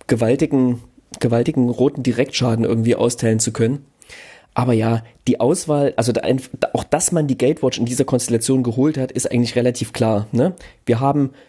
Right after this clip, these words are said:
längere Nächte. Nächte sind dunkel, wir brauchen irgendjemanden, der Licht machen kann. Chandra. Ähm, Innistrad ist f-, verseucht von Zombies und Geistern. So, Geister, aha, Kaya, wir brauchen Kaya, alles klar, ist ein Bot.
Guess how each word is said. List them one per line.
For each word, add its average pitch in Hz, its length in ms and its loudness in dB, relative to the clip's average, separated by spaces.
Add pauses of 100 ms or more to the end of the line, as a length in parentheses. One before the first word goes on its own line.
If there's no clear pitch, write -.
längere 143 500 2
Nächte. 123 580 0 (220)
Nächte 127 280 0
sind 120 200 -2
dunkel, 151 280 0
wir 117 80 0
brauchen 117 260 0
irgendjemanden, 123 380 0
der 110 80 2
Licht 117 240 0
machen 117 200 0
kann. 104 360 -2
Chandra. 113 560 0 (480)
Ähm, 120 500 2
Innistrad 143 640 0
ist - 400 0
f-, - 360 -12
verseucht 127 520 0
von 120 360 0 (300)
Zombies 143 360 0
und - 320 -4
Geistern. 175 720 2 (160)
So, 190 380 0 (100)
Geister, 151 500 0
aha, 139 300 2
Kaya, 120 460 0
wir 110 80 0
brauchen 117 240 0
Kaya, 117 400 0
alles 117 260 -2
klar, 113 240 0
ist 120 120 -2
ein 113 80 0
Bot. 113 200 2